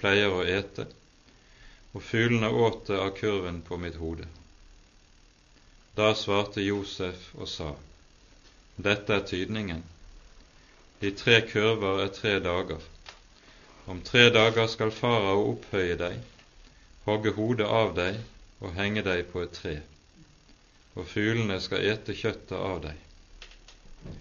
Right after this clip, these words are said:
Den tredje dag, da det var faraos fødselsdag, gjorde han et gjestebud for alle sine tjenere.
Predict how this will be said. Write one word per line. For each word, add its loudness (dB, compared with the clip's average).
Den -6
tredje 6
dag, 4
da 2
det 2
var 0
faraos -2
fødselsdag, -2
gjorde -2
han -4
et -8
gjestebud -2
for -2
alle 0
sine -4
tjenere. -2